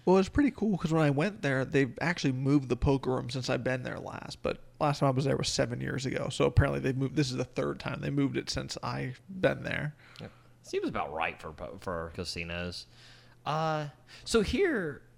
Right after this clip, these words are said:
Speaker 2: is a question I have. It's like, we, you know, we always watch these vlogs and, like, casinos. Like, you, I mean, some of 'em look so shitty and lo-, some of 'em look so nice. Which, which is this kinda scale towards?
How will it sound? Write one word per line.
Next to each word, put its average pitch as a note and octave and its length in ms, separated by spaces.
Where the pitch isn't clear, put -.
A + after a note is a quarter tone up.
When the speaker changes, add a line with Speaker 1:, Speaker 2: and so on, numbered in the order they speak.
Speaker 2:
is D3 200
a C3 60
question A#2+ 400
I F#2+ 80
have. F#2 160
It's G2 60
like, C#3 180
we, E3 260
you F3+ 80
know, F#3 100
we D#3 120
always C#3+ 180
watch A2+ 240
these G2 160
vlogs F2+ 560
and, G#2+ 80
like, G2 160
casinos. A2 720
Like, F#2+ 220
you, - 180
I B2 60
mean, G#2+ 320
some - 280
of E3+ 140
'em C3+ 80
look A#2 220
so B2+ 180
shitty A#2+ 400
and A2 140
lo-, A#2 180
some B2 240
of A2 80
'em G#2 160
look G2+ 220
so G2 180
nice. F2+ 480
Which, C#3+ 180
which F3 240
is C#3 160
this G#2 200
kinda E2+ 220
scale E2+ 320
towards? D#2 600